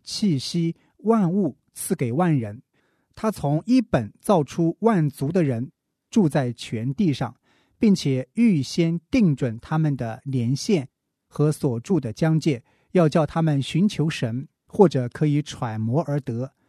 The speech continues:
其实他离我们个人不远，我们生活、动作、存留都在乎他。就如你们作诗的，有人说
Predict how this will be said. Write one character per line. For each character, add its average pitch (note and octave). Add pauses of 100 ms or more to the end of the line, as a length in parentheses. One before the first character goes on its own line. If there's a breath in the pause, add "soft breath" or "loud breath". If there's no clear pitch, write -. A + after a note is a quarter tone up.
(480)
其 -
实 E3+
他 F#3+
离 E3+
我 D#3+
们 B2
个 G#3
人 C#3
不 A3+
远， A#2 (380)
我 D#3
们 C#3+
生 A3
活、 C3+ (240)
动 F#3
作、 C3 (140)
存 D3+
留 D3 (180)
都 D#3+
在 D3
乎 B2+
他。 B2+ (580)
就 F#3+
如 E3+
你 D#3+
们 C3+
作 E3
诗 F#3
的， C#3 (200)
有 C3+
人 B2+
说 E3